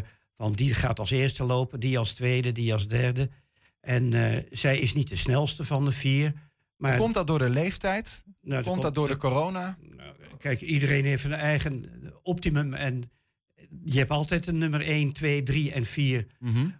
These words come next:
Speaker 1: Maar bij een vier maal vierhonderd is de ketting zo sterk als de zwakste schakel. En je kunt niet zeggen dat zij dus een zwakke schakel is. Iedereen telt mee. En elke tien centimeter telt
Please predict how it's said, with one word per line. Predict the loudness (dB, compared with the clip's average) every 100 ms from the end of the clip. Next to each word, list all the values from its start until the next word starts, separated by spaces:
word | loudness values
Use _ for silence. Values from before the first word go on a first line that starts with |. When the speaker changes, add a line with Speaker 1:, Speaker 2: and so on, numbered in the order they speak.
| _
Speaker 1:
Maar | 0 2 2
bij | 0 0
een | 0 -2
vier | 0 0
maal | 2 0
vierhonderd | 0 0 2 2 0
is | -2 -4
de | -4
ketting | -4 -2 0 -2 -4 -4
zo | -2
sterk | 0 0 0 0
als | -2 -2
de | -2 -2 -4
zwakste | -2 0 0 -2
schakel. | -4 0 2 2 -2 -8 _ _ _
En | -4 -2 0
je | -2 -2 -2
kunt | 0 0
niet | 2
zeggen | 2 0 0
dat | -2
zij | 0 0
dus | 2 0 -4
een | -4
zwakke | 0 0 0
schakel | 0 0 0 0 0
is. | 0 -2 -8 -20 -20 _
Iedereen | -2 2 4 4 2 -2 -8 _
telt | -2 0 0 -2
mee. | 0 2 0 -4
En | -6 -6
elke | -2 -2 -2 -4 -6 -10 _ _ _ _
tien | -4 -2
centimeter | 0 0 0 0 0 0 -2 -6 -8 _ _ _
telt | 0 0 0